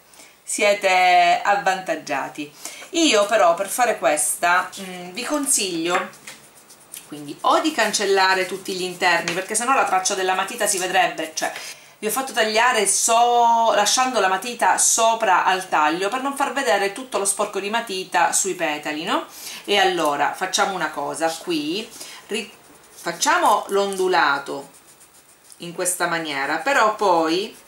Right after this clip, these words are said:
cancellatelo tutto, perché naturalmente l'ondulato dovrete farlo per tutto il senso della lunghezza, non solamente nella prima parte, su tutta, tutta, tutta.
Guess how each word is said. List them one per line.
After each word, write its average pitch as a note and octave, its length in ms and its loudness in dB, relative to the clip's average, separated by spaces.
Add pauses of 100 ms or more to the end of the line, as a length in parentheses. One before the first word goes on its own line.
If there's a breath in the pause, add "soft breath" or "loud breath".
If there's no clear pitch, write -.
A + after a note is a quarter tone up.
(960)
cancellatelo A#3 880 2
tutto, F#3+ 640 -4 (800 loud breath)
perché G3+ 480 0
naturalmente G#3 640 0
l'ondulato G#3 560 2
dovrete F3+ 320 -2
farlo F#3 340 0
per F3+ 140 -4
tutto G#3+ 280 -6
il F3 120 -2
senso A3 460 0
della F#3 160 2
lunghezza, E3+ 920 0 (220)
non G#3+ 300 -2
solamente F3+ 480 0
nella E3+ 220 0
prima E3+ 320 -2
parte, D#3 540 -2
su G3+ 300 -12
tutta, G3+ 600 -4
tutta, F3+ 500 -4
tutta. D3+ 580 -12